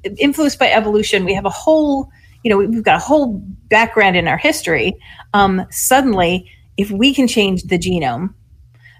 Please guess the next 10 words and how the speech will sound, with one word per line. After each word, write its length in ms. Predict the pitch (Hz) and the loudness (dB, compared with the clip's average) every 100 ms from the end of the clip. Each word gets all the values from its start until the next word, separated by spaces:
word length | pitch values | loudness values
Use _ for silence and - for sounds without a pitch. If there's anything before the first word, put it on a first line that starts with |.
| - | -8
what 240 | 185 202 - | 0 2 4
will 100 | 196 | 0
we 180 | 170 160 | 0 -4
become? 420 | 151 - - - | -6 -6 -8 -6
And 140 | 190 185 | -2 2
this 180 | 190 | 2
is 100 | 220 | 2
the 60 | 208 | 2
beginning 520 | 196 190 202 190 185 | 0 2 2 2 0
of 380 | - 185 185 185 | 2 4 4 -2